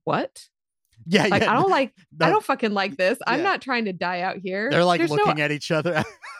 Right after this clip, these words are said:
Speaker 1: And Teal'c is like, "You guys need to shut the fuck up and do your fucking job, you fucking assholes, 'cause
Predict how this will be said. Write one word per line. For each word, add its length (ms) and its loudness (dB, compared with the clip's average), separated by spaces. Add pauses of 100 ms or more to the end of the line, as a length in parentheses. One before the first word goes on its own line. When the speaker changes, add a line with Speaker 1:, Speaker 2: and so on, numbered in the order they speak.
(1200)
Speaker 1:
And 180 4
Teal'c 260 0
is 140 0
like, 300 -2 (180)
"You 140 4
guys 580 0 (320)
need 160 -4
to 80 -10
shut 440 -2
the 80 2
fuck 260 -2
up 160 -2
and 120 -2
do 100 -2
your 160 -2
fucking 500 -4
job, 400 -2
you 80 -14 (220)
fucking 260 -2
assholes, 640 -2
'cause 400 -8